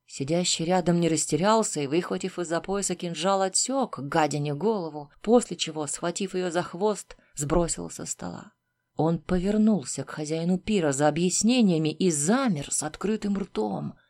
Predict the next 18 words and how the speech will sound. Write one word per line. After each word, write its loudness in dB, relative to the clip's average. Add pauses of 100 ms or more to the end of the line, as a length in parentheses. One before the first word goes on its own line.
(100)
когда 0
откуда-то -2
сверху -2
на 0
него 4
упала 4
ещё -4
одна -8
змея. -10 (800)
Крики -2
ужаса -4
раздавались -4
теперь -4
уже -2
отовсюду, -10
сотни -6
ползучих -6
гадов. -10